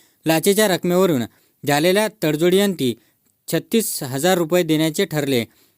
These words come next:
यापैकी पस्तीस हजार रुपये स्वतःसाठी आणि एक हजार रुपये लिपिक निलेश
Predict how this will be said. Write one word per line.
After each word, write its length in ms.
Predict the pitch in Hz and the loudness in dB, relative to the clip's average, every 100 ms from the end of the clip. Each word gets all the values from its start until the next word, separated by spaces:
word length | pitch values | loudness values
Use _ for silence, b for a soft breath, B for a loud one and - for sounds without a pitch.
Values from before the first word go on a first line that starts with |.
| _ 147 | _ 0
यापैकी 540 | 160 175 190 151 123 - _ - | 0 2 0 0 -2 -4 _ -4
पस्तीस 360 | 160 165 214 170 | -4 0 0 2
हजार 240 | 160 175 | 0 0
रुपये 240 | 175 196 | 0 0
स्वतःसाठी 580 | 175 165 180 175 190 160 | 0 -2 -2 0 0 0
आणि 280 | 131 151 180 | -2 -2 0
एक 160 | 170 170 | 0 -2
हजार 200 | 165 180 | 0 -2
रुपये 300 | 180 156 117 b b - | 0 0 -2 b b -2
लिपिक 440 | 143 156 220 214 | 2 2 0 0
निलेश 460 | 151 156 180 196 | 0 2 2 0